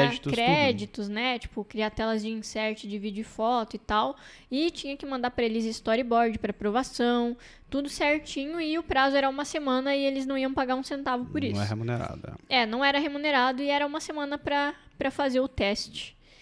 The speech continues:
Speaker 2: E, obviamente, que eu não fiz o teste e ainda mandei um e-mail falando pra eles, né, que, que ao menos que eles planejassem me pagar por esse teste, que eu achava que não,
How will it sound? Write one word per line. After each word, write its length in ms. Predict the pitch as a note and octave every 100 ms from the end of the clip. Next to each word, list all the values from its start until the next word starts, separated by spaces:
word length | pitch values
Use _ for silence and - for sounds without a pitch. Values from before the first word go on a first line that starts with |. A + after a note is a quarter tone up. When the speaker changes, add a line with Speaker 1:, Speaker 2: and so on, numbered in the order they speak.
| - _ _ _
Speaker 2:
E, 220 | A#3+ B3 A#3+
obviamente, 760 | A3 A3 B3 A3+ G3+ A#3 - B3
que 180 | -
eu 60 | A3+
não 160 | A3+ C#4
fiz 180 | A#3+ A3+
o 60 |
teste 440 | A#3 A3+ A3 - C4
e 40 |
ainda 180 | B3 C4
mandei 320 | C#4 C4+ B3
um 40 |
e-mail 420 | C4+ C#4+ A#3 C4 E4
falando 380 | - D#4 C4+ D4+
pra 120 | B4+
eles, 180 | B4 G#3+
né, 160 | G#3 A#3+
que, 300 | - G#3+ F#3+ - - - _ _ _ -
que 400 | D4+ F4+ E4 - _ _ _ -
ao 140 | C#4+
menos 360 | C#4+ D#4 F#4+ -
que 140 | -
eles 240 | D#4 D#4+ - - -
planejassem 680 | - D4 D4 C4 C4 C4 C#4
me 160 | C4 C#4
pagar 320 | D#4 C4+ C#4
por 120 | C#4
esse 220 | A#3+ A#3
teste, 540 | C#4+ A3 B3 - - G4 _ - _ _ _ _ -
que 380 | B3 B3+ C4
eu 180 | B3+ A#3+
achava 380 | A#3 A3+ A3 G#3
que 160 | G#3+ B3
não, 360 | B3 A3 D#4